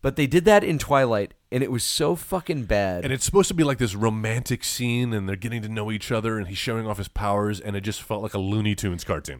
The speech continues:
Speaker 1: It felt like a Looney, it felt like a really, like, <sighs>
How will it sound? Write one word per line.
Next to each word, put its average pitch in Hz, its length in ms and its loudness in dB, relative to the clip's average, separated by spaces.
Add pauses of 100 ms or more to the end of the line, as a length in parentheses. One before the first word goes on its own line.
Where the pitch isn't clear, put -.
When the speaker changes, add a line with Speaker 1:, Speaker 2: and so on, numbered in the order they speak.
Speaker 1:
It 160 120 0
felt 185 160 6
like 185 80 4
a 180 40 2
Looney, 185 200 2
it 151 100 -2
felt 185 300 2
like 208 180 0
a 147 80 4
really, 139 600 -2
like, 123 360 -4 (760)
<sighs> - 60 -6